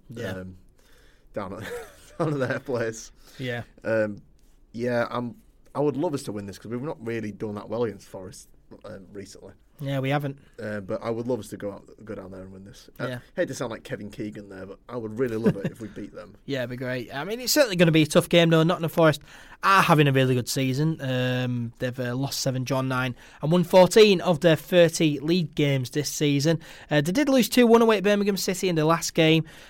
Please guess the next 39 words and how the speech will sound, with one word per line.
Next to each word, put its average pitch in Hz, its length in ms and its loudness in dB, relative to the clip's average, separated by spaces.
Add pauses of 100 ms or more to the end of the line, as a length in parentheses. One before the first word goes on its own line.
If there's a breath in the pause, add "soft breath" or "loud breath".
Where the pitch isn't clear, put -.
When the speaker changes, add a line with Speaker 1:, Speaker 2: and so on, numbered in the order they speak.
(100)
Speaker 1:
uh, 143 180 4
but 147 140 -2
before 180 300 6
that 147 160 2
they 147 120 0
had 135 140 0
gone, 143 380 0
uh, 131 300 -2
unbeaten 151 520 -2
in 139 160 -8
seven 160 680 2
league 156 360 -2
games, 80 360 -12
five 131 320 -6
wins 131 180 -8
and 123 140 -10
two 131 180 -6
draws 143 400 -6
there. 95 260 -10
So, 120 320 -10 (420 loud breath)
yeah, 165 260 6
they're 165 120 0
doing 233 200 8
quite 208 200 8
well. 196 300 8 (100)
Uh, 165 200 6
they're 165 80 2
currently 180 260 0
fourth 185 420 8
on 170 80 0
fifty-one 165 420 0
points, 170 300 0
four 220 300 4
points 165 240 2
behind 143 400 0
us. 143 180 -2 (360 loud breath)
So, 147 220 4
no 190 200 6
doubt, 151 320 6